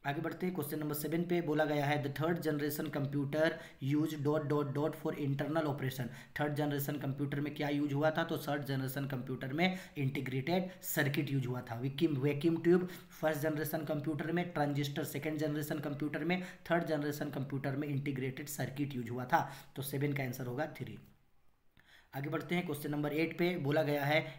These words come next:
"Analog computer take input in the form of", एक जो analog computer होता है वो किस तरीके से input को accept करता है? तो analog computer ए-, एक-, एक-, accept करता है आपका digits zero और वन। analog computer सिर्फ ज़ीरो और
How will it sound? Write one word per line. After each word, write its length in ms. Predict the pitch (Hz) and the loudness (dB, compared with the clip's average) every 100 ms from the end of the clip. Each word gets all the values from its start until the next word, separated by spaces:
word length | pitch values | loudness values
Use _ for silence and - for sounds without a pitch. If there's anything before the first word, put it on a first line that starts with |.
| - | 0
"Analog 420 | 143 147 156 180 175 | 4 6 6 4 2
computer 500 | 143 151 147 156 160 160 - | 2 0 2 4 4 2 -2
take 380 | 151 160 - 190 | 0 0 -2 0
input 380 | 147 139 170 175 - | 0 2 4 2 2
in 100 | 143 | 2
the 180 | 143 147 156 | 2 2 0
form 180 | 156 143 | 0 0
of", 100 | 120 - - - | -2 -8 -14 -6
एक 100 | 139 | -2
जो 100 | 151 | 0
analog 480 | 139 143 143 170 170 | 0 2 2 2 0
computer 420 | 143 147 143 156 | -2 0 0 2
होता 260 | 139 139 | 2 2
है 60 | 151 | 2
वो 120 | 147 | 0
किस 280 | 143 175 - | 0 0 0
तरीके 300 | 151 147 156 | 0 0 -2
से 120 | 151 | -2
input 380 | 151 135 143 165 | -2 0 0 -2
को 100 | 147 | -2
accept 340 | 139 - 160 | -4 -4 -6
करता 300 | - 143 - | -4 -4 0
है? 240 | 151 170 175 - - | 2 2 0 -8 -6
तो 60 | |
analog 420 | 147 143 143 160 160 | 0 2 4 2 2
computer 440 | 143 139 139 156 | 0 0 0 -2
ए-, 300 | - 139 139 | 0 -2 -2
एक-, 180 | 139 139 | -6 -6
एक-, 220 | 135 135 | -6 -6
accept 380 | - - 170 165 | -8 -6 -4 -4
करता 320 | - 143 - | -2 -2 0
है 80 | 139 | 2
आपका 400 | 135 131 147 165 165 - 127 | 2 2 6 6 4 -6 -4
digits 500 | 127 135 160 160 127 | 0 2 2 0 -4
zero 320 | 117 135 147 | -2 0 0
और 400 | 151 147 180 180 | 2 4 2 0
वन। 220 | 127 127 113 | -2 -2 -2
analog 420 | 131 135 143 147 | -2 0 0 0
computer 380 | 143 135 143 143 | 0 0 0 -2
सिर्फ 240 | 139 143 131 | -4 -4 -4
ज़ीरो 260 | 127 127 | -2 -2
और 280 | 131 147 - | 0 0 -2